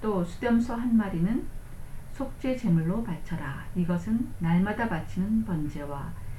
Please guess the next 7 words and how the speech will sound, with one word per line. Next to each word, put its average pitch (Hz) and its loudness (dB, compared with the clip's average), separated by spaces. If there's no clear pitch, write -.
거기에 202 0
딸린 180 0
곡식 240 -2
제물과 165 -2
부어드리는 208 2
제물 170 4
외에 160 -2